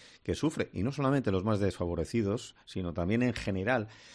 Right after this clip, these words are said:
personas, eh, que pueden permitirse el lujo de tener calefacción, pero que con estos fríos pueden tener problemas si no se cuidan, como dice el doctor Juan Pablo de la Torre,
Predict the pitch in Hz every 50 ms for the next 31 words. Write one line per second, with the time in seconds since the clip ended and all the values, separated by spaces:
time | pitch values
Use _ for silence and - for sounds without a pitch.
0 | - - - - 92 - - - 110 113 110 110 107 101 - - - 92 90 90
1 | 87 85 - - 90 87 - 107 107 107 98 107 101 104 101 92 110 98 104 104
2 | 107 113 107 101 82 - 90 90 101 104 107 101 95 101 95 - 107 104 107 110
3 | 113 110 98 92 87 - 92 - - 95 92 87 90 90 101 - - 120 113 104
4 | - - 104 104 107 107 - - 101 98 98 101 101 104 - 95 92 90 90 90
5 | 101 101 - 95 90 90 - - 92 - 95 92 85 98 101 - 98 85 82 82
6 | 87 87 - - 101 92 85 80 - - 107 98 - - 90 80 78 - 92 95
7 | 95 90 87 80 78 76 - 139 147 139 143 165